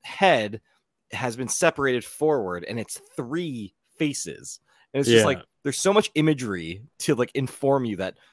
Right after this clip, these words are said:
Speaker 1: there is a third. They've made it pretty damn obvious at this point. And for whatever reason, A, Steven's completely unaware of this, and that Mark is just refusing to, to talk about it. Also, why is Mark so afraid of, like,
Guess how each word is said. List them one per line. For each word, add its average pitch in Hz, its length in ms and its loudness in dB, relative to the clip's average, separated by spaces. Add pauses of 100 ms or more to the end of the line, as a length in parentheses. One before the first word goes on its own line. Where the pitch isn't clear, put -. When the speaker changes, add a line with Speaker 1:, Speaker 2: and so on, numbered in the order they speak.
(280)
Speaker 1:
there 156 200 6
is 180 180 4
a 202 140 6
third. 120 640 -2 (460)
They've 120 180 -4
made 175 220 0
it - 200 -6
pretty 220 420 -2
damn 202 320 4
obvious 143 420 0
at 104 80 -10
this 92 140 -12
point. 95 380 -6 (680)
And 139 140 -6
for 131 160 -4
whatever 160 340 4
reason, 135 320 0
A, 127 240 -4
Steven's 135 520 -4
completely 107 840 -6
unaware 78 440 -10
of 71 120 -18
this, 101 420 -6
and 117 160 -4
that 101 160 -4 (640)
Mark 117 440 0
is 92 100 -6
just 104 180 -6
refusing 95 460 -6
to, 85 340 -4 (100)
to 82 140 -10 (440)
talk 123 220 4
about 85 160 -6
it. - 120 -10 (260)
Also, - 220 4
why 208 260 4
is 262 120 2
Mark 151 240 6
so 147 200 4
afraid 117 360 0
of, 110 140 -2
like, 104 160 -4